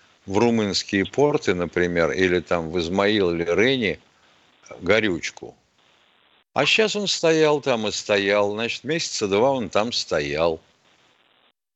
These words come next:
Ну, китайцы попросили: «Вы его выпустите, он нам нужен». Вот он щас вышел, заправится в Новороссийске и пойдет с нашей нефтью в Китай.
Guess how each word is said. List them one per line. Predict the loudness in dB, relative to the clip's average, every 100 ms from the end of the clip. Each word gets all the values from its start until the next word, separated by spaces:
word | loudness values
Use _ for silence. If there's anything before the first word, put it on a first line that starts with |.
| _
Ну, | -2 -2 -2 -6 -18 _ -20 -10
китайцы | -8 0 0 0 -6
попросили: | -2 2 2 2 0
«Вы | 2 0
его | 2 2
выпустите, | 0 -2 -2 -2 -2 2
он | 0 2
нам | -2 0
нужен». | -2 -2 -6 -10 _ _ _ _ _ _ _
Вот | -2
он | 0 2
щас | 4 4 2
вышел, | 0 2 2 0 -4
заправится | -2 0 2 0 0 -2 -4 -4
в |
Новороссийске | 0 0 0 0 -4 -8 -8 -10
и |
пойдет | -2 0 2 0 -4
с | -6
нашей | -4 -2 -4
нефтью | -2 -2 -2 -6
в | -8
Китай. | -2 -2 0 -2 -2